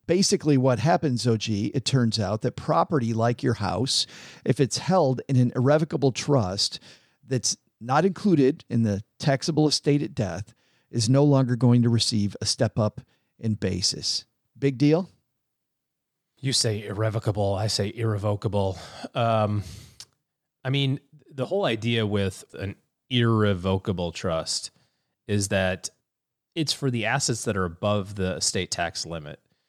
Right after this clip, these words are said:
Speaker 2: And so the estate tax limit right now is about twelve and a half million.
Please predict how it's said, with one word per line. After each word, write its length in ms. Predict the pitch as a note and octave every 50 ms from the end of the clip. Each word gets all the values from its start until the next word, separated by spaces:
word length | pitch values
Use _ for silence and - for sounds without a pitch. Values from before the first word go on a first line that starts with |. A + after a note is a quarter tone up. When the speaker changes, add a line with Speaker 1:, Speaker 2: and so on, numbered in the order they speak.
| _ _ -
Speaker 2:
And 80 | A2+
so 100 | - -
the 120 | B2 A2+ G#2+
estate 300 | G#2 - - D#3+ E3+ E3+
tax 300 | - A#2+ A2+ - - -
limit 260 | G#2+ G#2 G2+ G2 -
right 160 | F2+ F#2 F#2
now 140 | F#2+ G2 G2+
is 140 | F#2 - F#2
about 320 | E2+ D#2+ F#2+ A2 - -
twelve 280 | - - G#2 F#2+ F#2 G2
and 80 | F#2
a 60 | F2+ E2+
half 260 | E2+ F#2+ F2 - -
million. 500 | F2 E2 E2 F2 F2+ F2+ G2+ A2+ A#2